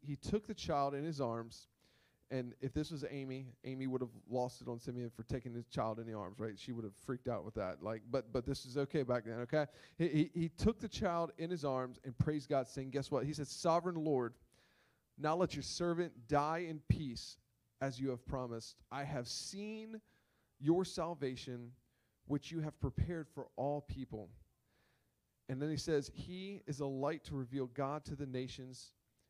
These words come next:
and he is the glory of your pe-, he's the glory of your people Israel."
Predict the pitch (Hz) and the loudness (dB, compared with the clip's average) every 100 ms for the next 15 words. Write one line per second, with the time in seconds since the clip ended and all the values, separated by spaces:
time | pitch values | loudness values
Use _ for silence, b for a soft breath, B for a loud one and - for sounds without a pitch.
0 | _ - 123 123 151 156 120 113 127 120 | _ -8 -8 -6 -8 -8 -10 -6 -6 -2
1 | 131 147 143 120 117 120 - _ _ - | -2 2 2 2 -2 -8 -16 _ _ -6
2 | 117 120 - 147 - 131 127 151 123 123 | -4 -4 -2 -4 -2 -4 -2 -4 -4 0
3 | 147 123 120 131 139 113 120 123 120 110 | 2 0 -2 -4 -4 -4 -4 -4 -2 -4